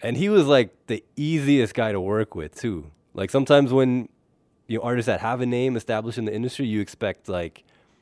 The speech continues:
you expect ego or you expect some sort of, you know, difficulty in the interaction, but he was so easy. He was just like,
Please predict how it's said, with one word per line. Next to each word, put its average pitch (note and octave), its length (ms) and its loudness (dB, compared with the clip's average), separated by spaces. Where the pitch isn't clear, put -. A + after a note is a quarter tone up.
you G#2+ 80 -8
expect G#2+ 360 -2
ego C#3 400 4
or B2+ 140 6
you A2+ 80 2
expect A2 320 -4
some A#2+ 200 0
sort A2+ 260 0
of, G2 460 -2
you F#2+ 100 -8
know, F#2 100 -6
difficulty A2+ 600 -4
in G2+ 80 -4
the G2 80 -4
interaction, G2+ 580 -4
but G2+ 240 -2
he D#3 140 0
was B2 160 4
so B2+ 240 2
easy. G2+ 440 -2
He G#2 120 -8
was G#2 120 -8
just G2+ 180 -10
like, F2+ 260 -6